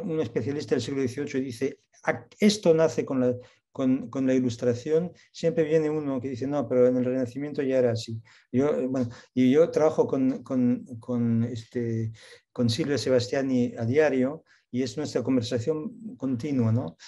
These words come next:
Es decir, muchas cosas que los especialistas de la Ilustración creen, eh, algo nuevo, em, en realidad no lo es. Lo cual no quiere decir que no se produzcan cosas nuevas en el siglo dieciocho. Entonces,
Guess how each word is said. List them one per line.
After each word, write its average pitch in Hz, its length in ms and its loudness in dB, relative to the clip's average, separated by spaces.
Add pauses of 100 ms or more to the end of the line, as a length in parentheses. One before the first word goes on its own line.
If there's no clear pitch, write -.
(280)
Es 127 100 -2
decir, 143 160 0
muchas 170 440 2
cosas 165 400 0
que 131 100 0
los 120 460 0
especialistas 127 720 -4
de 120 100 2
la 117 100 4
Ilustración 120 640 -2
creen, 147 440 0 (360)
eh, 110 1080 -2 (180)
algo 123 220 2
nuevo, 135 540 2 (500)
em, 113 800 0 (460)
en 143 120 -6
realidad 165 220 0
no 165 120 2
lo 131 160 2
es. - 320 -10 (480)
Lo 143 160 -6
cual 185 160 6
no 196 120 4
quiere 190 220 2
decir 202 280 0
que 156 140 -4
no 160 380 -2
se - 140 -6
produzcan 165 340 -4
cosas 139 300 0
nuevas 160 300 4
en 139 80 -6
el 131 80 -6
siglo 135 180 -8
dieciocho. 156 480 -2
Entonces, 147 260 -2